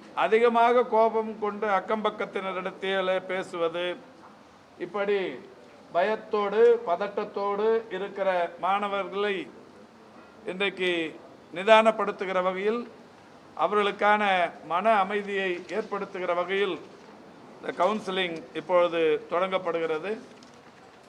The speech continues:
அரசு மனநல ஆலோசகர்களோடு சேர்த்து ஒரு பதினாறு கல்வி நிறுவனங்களிலிருந்தும் கூட பல்வேறு மனநல ஆலோசகர்கள்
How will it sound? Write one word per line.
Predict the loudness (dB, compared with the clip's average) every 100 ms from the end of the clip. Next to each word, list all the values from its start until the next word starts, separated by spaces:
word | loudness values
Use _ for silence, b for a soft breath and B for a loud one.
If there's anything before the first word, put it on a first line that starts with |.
| -20 -2
அரசு | 2 4 2 6 10 10 8 0 -12 -18 -20 -20 -20 -6
மனநல | 0 2 2 4 8 8 8
ஆலோசகர்களோடு | 6 6 4 2 -2 -2 0 0 0
சேர்த்து | 0 -2 -4 -4 -4 -4 -6 -12 -20 -20 -20 -20 -20 -20 -20 -12
ஒரு | -6 -2
பதினாறு | 4 6 8 8 10 10 8 4 -2
கல்வி | 0 0 2 0
நிறுவனங்களிலிருந்தும் | 2 2 2 2 0 -2 -2 -2 -4 -4 -6 -8 -6
கூட | -2 2 2 0 -6 -20 -20 -20 -20 -20 -20 -20 -8
பல்வேறு | 0 0 6 8 8 8 4 0 -8 -16 -20 -20 -20 -20 -20 -20 -16 2
மனநல | 4 4 6 8
ஆலோசகர்கள் | 10 8 6 4 2 -4 0 2 0